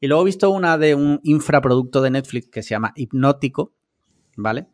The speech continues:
Eh, o sea, eh, las películas de Antena tres le f-, o sea, le, le mean la cara a esta mierda, ¿vale? Voy a reventar la película para que os riáis. Una tía conoce a un psicólogo en una fiesta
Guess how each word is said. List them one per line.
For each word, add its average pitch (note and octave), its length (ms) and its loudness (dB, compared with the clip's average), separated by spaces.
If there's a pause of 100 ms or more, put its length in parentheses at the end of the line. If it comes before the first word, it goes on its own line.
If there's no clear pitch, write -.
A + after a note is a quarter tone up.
(540)
Eh, A2+ 520 -2
o A#2 60 -14
sea, A2+ 320 -4 (840)
eh, A#2 720 -6
las B2 160 -6
películas C#3+ 340 2
de D#3+ 60 4
Antena D3+ 300 2
tres F#3 320 -4 (720)
le A#2+ 260 -2
f-, - 340 -16
o C#3 100 -12
sea, C#3+ 220 2 (120)
le, B2+ 160 -2
le C#3 240 2
mean E3+ 320 8
la D3+ 140 4
cara C3+ 280 4
a A2 60 -2
esta A2+ 220 -4
mierda, A2 460 -6 (440)
¿vale? C#3 260 -6 (360)
Voy D3 200 8
a E3+ 40 10
reventar E3 460 6
la A#2 160 -2
película C3+ 500 2
para A#2+ 220 2
que A#2+ 80 -4
os G#2 40 -4
riáis. G2+ 460 -6 (520)
Una D#3+ 280 2
tía G#3 240 6
conoce C#3 420 2
a C3 100 4
un B2 500 0
psicólogo D#3 520 2
en D3 60 2
una A#2+ 160 0
fiesta - 540 -8